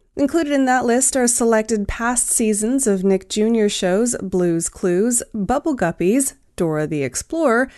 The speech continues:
and Paw Patrol, which, like Star Trek, has not been canceled. Rob Gellick, Executive Vice President and General Manager of Streaming Services and Chief Product Officer at Viacom C B S,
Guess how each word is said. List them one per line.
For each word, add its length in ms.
and 180
Paw 260
Patrol, 640
which, 340
like 280
Star 320
Trek, 420
has 200
not 300
been 140
canceled. 640
Rob 180
Gellick, 560
Executive 540
Vice 260
President 460
and 220
General 300
Manager 440
of 80
Streaming 540
Services 800
and 260
Chief 320
Product 440
Officer 420
at 60
Viacom 580
C 220
B 160
S, 340